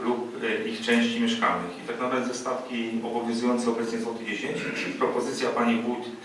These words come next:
na złoty piętnaście przy, e, maksymalnej stawce złoty dziewiętnaście,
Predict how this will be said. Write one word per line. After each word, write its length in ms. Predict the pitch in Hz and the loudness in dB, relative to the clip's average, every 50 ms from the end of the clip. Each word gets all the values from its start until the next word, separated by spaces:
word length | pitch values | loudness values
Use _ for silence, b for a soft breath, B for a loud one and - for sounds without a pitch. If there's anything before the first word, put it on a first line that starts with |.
| B B B - | B B B 0
na 100 | 117 117 | 0 2
złoty 280 | 117 120 123 123 123 | 2 2 0 0 -2
piętnaście 600 | 117 - 117 113 117 107 101 101 107 - 131 139 | -2 -2 -2 0 2 0 0 0 -2 -2 -2 -2
przy, 500 | 139 - - 120 113 113 110 110 110 113 110 107 107 - - - - - - - - - 113 107 101 98 98 | -2 0 0 2 2 4 4 4 2 2 0 -2 -4 -6 -10 -12 -16 -18 -20 -18 -8 -4 -2 0 2 2 2
e, 20 | 101 | 2
maksymalnej 600 | 117 120 117 - - 123 123 123 123 113 110 110 | 4 2 2 2 0 0 2 2 4 2 2 0
stawce 340 | 110 113 110 110 113 - | 0 -2 -2 -2 -2 -4
złoty 240 | 110 113 113 113 113 113 | -4 -4 -4 -6 -4 -4
dziewiętnaście, 560 | 113 110 110 110 107 104 - - - 120 | -4 -2 -2 0 0 0 0 0 -2 -2